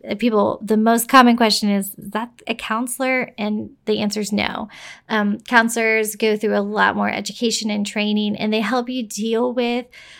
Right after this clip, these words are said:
um, usually your past and specific things, um, that you're going through, where a coach really helps you identify situations, and it's all about moving forward forward. So if you need somebody to help you move forward in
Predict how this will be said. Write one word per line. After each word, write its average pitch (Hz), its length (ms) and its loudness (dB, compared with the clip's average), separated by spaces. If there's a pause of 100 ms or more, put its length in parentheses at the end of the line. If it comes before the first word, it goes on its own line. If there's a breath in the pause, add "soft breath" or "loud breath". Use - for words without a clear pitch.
(180 loud breath)
um, 214 240 2
usually 208 420 -2
your 185 200 -6
past 262 600 -2
and 214 460 -4
specific 247 720 -4
things, 226 440 -2 (120)
um, 196 320 -4
that - 120 -6
you're 208 140 -4
going 208 480 0
through, 247 480 -2 (440 loud breath)
where 233 220 4
a 226 80 2
coach 240 480 0
really 233 180 0
helps 226 260 -4
you 226 80 -2
identify 226 1040 -2
situations, 214 1080 -2
and 208 300 -2
it's - 160 -8 (100)
all 220 160 6
about 208 240 4
moving 190 320 2
forward - 180 -2
forward. - 240 -6 (140)
So 202 420 2 (880)
if 214 140 0
you 254 260 2
need 285 240 -2
somebody 220 400 2
to 208 100 0
help 214 360 -2
you 220 400 0
move 214 200 0
forward 202 360 0
in 202 140 0